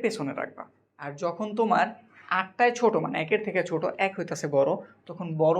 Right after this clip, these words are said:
ওই একের সামনে রাখবা, আর এর কই রাখবা? পেছনে। তুমি এইভাবে মনে রাখতে পারো,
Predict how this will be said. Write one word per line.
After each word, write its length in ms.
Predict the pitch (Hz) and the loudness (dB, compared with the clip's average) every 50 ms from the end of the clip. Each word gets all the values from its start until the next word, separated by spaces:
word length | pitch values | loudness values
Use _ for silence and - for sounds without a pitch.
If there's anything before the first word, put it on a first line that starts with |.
| 190 196 | 2 0
ওই 80 | 190 196 - 196 | -2 0 0 0
একের 180 | 185 185 220 202 208 208 | 2 2 2 2 2 2
সামনে 200 | 214 208 214 208 208 208 | 2 2 2 2 0 0
রাখবা, 180 | 220 220 226 220 226 - | 2 2 0 0 2 2
আর 60 | 165 160 165 | 0 0 0
এর 80 | 165 180 175 | -2 -2 0
কই 100 | 196 202 214 | 2 2 2
রাখবা? 180 | 220 220 254 240 247 | 4 2 2 2 2
পেছনে। 300 | 226 - - 170 - - - - _ _ | -2 -2 -2 -8 -10 -12 -16 -20 _ _
তুমি 140 | - 190 - - 214 | -20 -18 -6 -2 -2
এইভাবে 220 | 214 214 220 226 220 214 | 0 0 -2 -4 -4 -4
মনে 120 | 190 160 143 | -6 -6 -8
রাখতে 160 | - - - - | -10 -12 -14 -14
পারো, 140 | - 110 - | -12 -14 -14